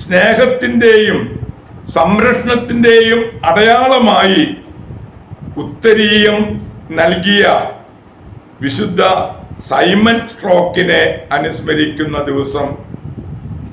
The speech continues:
പ്രിയരെ, രക്തസാക്ഷിയായ ജോൺ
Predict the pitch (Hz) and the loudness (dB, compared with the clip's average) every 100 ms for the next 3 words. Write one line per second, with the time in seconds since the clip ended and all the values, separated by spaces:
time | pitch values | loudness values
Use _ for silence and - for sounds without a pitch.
0 | - - - - - - - - 135 151 | -16 -18 -18 -20 -20 -20 -20 -4 0 4
1 | 156 160 170 - - - - - - 135 | 4 4 2 -6 -12 -18 -20 -20 -2 -2
2 | 139 - 139 - 160 170 180 165 160 160 | 0 0 0 2 0 0 0 2 4 4
3 | 160 160 160 - - - - - - 104 | 4 2 0 -4 -10 -12 -12 -12 -14 -2
4 | 139 156 180 | 4 4 4